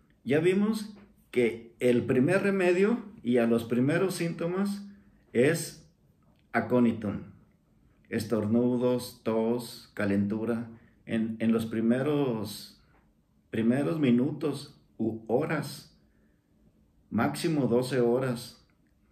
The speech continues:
puede ser aconitum. El segundo remedio para los resfríos, pues ya vimos que Brioni es importantísimo. Tercero, pues puede ser Gelsemium u otros,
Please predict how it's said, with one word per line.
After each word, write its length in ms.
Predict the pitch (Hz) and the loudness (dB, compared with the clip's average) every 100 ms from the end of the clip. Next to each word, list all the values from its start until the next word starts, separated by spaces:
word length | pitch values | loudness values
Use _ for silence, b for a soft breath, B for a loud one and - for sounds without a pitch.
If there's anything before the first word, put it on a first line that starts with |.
| _ | _
puede 200 | 107 117 | -2 0
ser 400 | 113 120 123 - B B B B | 0 -2 -2 -8 B B B B
aconitum. 800 | 113 107 110 113 123 113 104 101 - - _ _ _ _ _ _ _ _ _ | -8 -6 -2 0 0 -2 -6 -6 -10 -20 _ _ _ _ _ _ _ _ _
El 360 | 110 113 113 107 | -2 2 2 2
segundo 380 | 123 120 156 170 | 0 0 0 0
remedio 560 | 170 147 151 160 180 | 2 4 2 2 0
para 260 | 160 117 110 | -2 -2 -2
los 440 | 113 110 107 - - | -2 -2 -4 -12 -8
resfríos, 800 | 117 110 143 151 180 190 - B B B - | -8 -6 -2 0 0 -2 -8 B B B -6
pues 160 | 113 | -2
ya 400 | 120 123 127 - - | 0 0 -2 -4 -2
vimos 420 | 120 123 131 131 | 0 2 0 -4
que 440 | 120 107 92 - B B | -4 -4 -4 -8 B B
Brioni 420 | 110 120 113 113 123 | 0 2 4 4 2
es 180 | 120 | 0
importantísimo. 1120 | 127 104 104 98 104 104 143 139 104 101 101 - - _ _ _ _ _ _ _ _ _ | -2 -2 -4 -4 -4 -2 -4 -4 -4 -4 -4 -12 -18 _ _ _ _ _ _ _ _ _
Tercero, 640 | 110 104 127 143 170 175 | -4 -2 0 0 0 -2
pues 140 | 117 107 | -6 -4
puede 240 | 123 127 | 0 0
ser 260 | 127 127 - | 0 -4 0
Gelsemium 800 | 117 107 135 135 147 127 113 107 | -2 -2 -4 -2 -2 -2 -4 -6
u 300 | 101 101 107 | -4 0 0
otros, 600 | 147 160 143 127 - b | -2 -4 -4 -4 -6 b